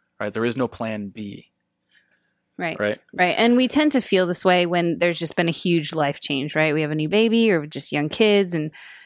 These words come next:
Speaker 2: maybe there's a change of geographic location for whatever's happening. I think that we just start feeling this, this disconnect. We start,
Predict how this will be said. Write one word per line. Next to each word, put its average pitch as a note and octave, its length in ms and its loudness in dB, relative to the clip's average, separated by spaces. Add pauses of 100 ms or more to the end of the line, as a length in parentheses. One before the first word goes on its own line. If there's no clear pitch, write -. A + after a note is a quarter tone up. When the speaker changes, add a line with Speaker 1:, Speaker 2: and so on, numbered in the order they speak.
(140)
Speaker 2:
maybe F3 340 2
there's D#3 200 0
a D#3 40 -10
change E3 320 0
of D#3 80 -2
geographic D#3 540 -2
location F#3+ 600 0
for E3 180 0
whatever's F3+ 340 0
happening. D#3+ 460 -2
I D3 80 2
think F3 240 -2
that - 200 0 (120)
we A3 120 6
just G3 220 0
start - 220 4
feeling G#3 440 4
this, F3 240 0 (240)
this E3+ 220 -2
disconnect. F3 760 2
We E3 80 2
start, - 420 0